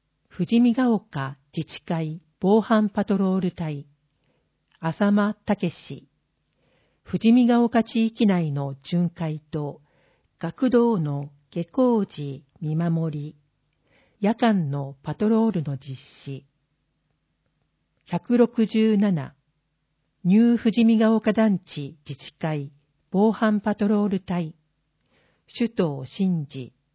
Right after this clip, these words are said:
児童生徒の見守り活動と防犯パトロール。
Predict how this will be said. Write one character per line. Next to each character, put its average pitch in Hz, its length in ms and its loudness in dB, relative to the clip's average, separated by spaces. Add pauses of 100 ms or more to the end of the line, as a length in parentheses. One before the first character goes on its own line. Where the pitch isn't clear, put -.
(920)
児 240 160 2
童 160 360 0 (120)
生 226 220 2
徒 175 160 -2
の 147 140 -2
見 139 160 -2
守 180 320 2
り 180 40 -4
活 185 240 -4
動 139 240 -6
と 131 380 -14 (220)
防 202 240 2
犯 196 240 0
パ 196 160 -4
ト 196 100 -2
ロ 185 240 -2
ー 151 60 -8
ル。 131 260 -12